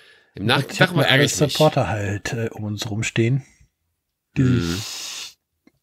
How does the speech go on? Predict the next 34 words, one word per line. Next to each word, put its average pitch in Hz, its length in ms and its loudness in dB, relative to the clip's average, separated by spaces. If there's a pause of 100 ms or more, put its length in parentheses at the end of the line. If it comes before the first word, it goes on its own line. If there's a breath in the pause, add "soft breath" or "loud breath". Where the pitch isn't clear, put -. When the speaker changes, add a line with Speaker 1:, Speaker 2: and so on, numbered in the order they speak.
Speaker 2:
die 123 180 0
das 127 120 6
so 151 80 8
lustig - 300 2
fanden, 123 220 6
wie 113 80 4
er 110 80 4
da 107 120 0
gespielt 135 420 2
hat, 113 280 2
ja, 104 420 0
und, - 360 -6 (560 loud breath)
ja. 110 340 0 (460 loud breath)
Und - 160 -8
dann 120 140 4
ging 131 140 6
er 139 80 8
danach 127 720 6
gegenüber, 139 540 4
so 135 120 4
schräg 139 260 0
gegenüber 147 460 4
zu - 160 -10
so 165 120 -2
einem 165 140 6
Stand, 160 380 2
da 139 40 4
stand 143 460 2
irgend 151 340 2
so 135 140 0
ein 120 320 0 (760)
Taktikspiel 147 680 2
mit 131 120 4
Flugzeugen. 92 800 -2